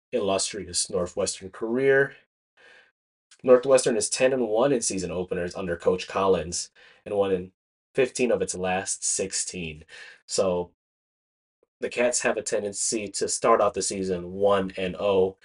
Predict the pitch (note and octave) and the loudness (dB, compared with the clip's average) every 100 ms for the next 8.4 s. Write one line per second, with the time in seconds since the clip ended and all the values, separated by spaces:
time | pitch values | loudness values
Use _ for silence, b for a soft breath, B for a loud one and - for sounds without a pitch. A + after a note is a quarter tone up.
0 | B B - C#3+ B2+ D#3 C#3+ - - - | B B 2 2 6 6 6 4 -2 -4
1 | - - _ _ _ - A2+ A#2 A#2+ G#2 | -6 -16 _ _ _ -2 2 2 2 -2
2 | G2+ A2 G2+ G2 F#2 - b b b A#2 | -4 -6 -6 -4 -6 -6 b b b -6
3 | - B2+ - B2 A#2+ A2+ A2 G#2+ F#2 F#2+ | 0 0 2 2 2 -2 -4 -4 -8 -8
4 | F#2+ F2+ G2+ F#2+ F#2 F#2+ F2+ F2+ E2+ - | -8 -8 -8 -4 -2 2 0 0 -10 0
5 | G#2 F#2 - F#2 E2+ D#2+ D2+ F#2 E2+ - | 2 2 4 2 2 -4 -4 -4 -2 -4
6 | F2+ E2 D#2+ - D#2+ E2 E2+ - - - | -4 -6 -8 -12 -12 -8 -10 -10 -6 -4
7 | F2 E2+ E2+ F2 E2+ E2 E2 E2 - F#2+ | -2 -2 -2 -6 -6 -6 -4 -4 -2 0
8 | F#2 F2 F2 | 0 0 -6